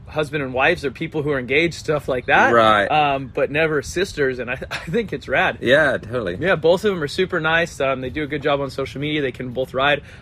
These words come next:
Speaker 1: Obviously, Laura has been a little bit more dominant, but if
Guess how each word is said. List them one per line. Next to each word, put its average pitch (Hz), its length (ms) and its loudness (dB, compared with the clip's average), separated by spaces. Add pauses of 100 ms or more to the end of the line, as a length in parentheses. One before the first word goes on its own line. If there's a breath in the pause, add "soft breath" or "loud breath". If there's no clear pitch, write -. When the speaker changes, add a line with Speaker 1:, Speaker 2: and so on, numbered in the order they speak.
(100)
Speaker 1:
Obviously, 147 440 -2
Laura 135 340 2
has 131 140 -2
been 123 320 -4
a 117 40 -8
little 127 200 -6
bit 127 160 -4
more 123 100 -8
dominant, 131 560 -6
but 127 200 -4
if 120 140 -6